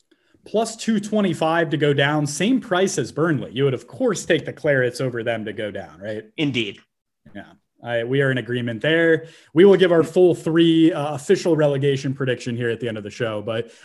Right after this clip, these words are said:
Speaker 1: I don't really have much else to say about Newcastle other than gross.
Speaker 2: There's very little to say about
Speaker 1: Yeah.
Speaker 2: Newcastle.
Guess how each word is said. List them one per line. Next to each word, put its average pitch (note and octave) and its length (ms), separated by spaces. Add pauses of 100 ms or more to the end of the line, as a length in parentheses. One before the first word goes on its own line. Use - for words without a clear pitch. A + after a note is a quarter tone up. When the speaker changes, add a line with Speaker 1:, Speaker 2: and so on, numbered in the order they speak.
Speaker 1:
I A3+ 80
don't C4 100
really A#3+ 140
have G3 100
much F#3+ 220
else F#3+ 200
to D3 100
say D#3 180
about D#3 240
Newcastle D3+ 680
other C3+ 200
than A#2+ 360
gross. A2+ 300
Speaker 2:
There's G3+ 240
very F3+ 300
little D3 280
to A2+ 60
say A#2 300
about A2 180
Speaker 1:
Yeah. A#2 40
Speaker 2:
Newcastle. A2 760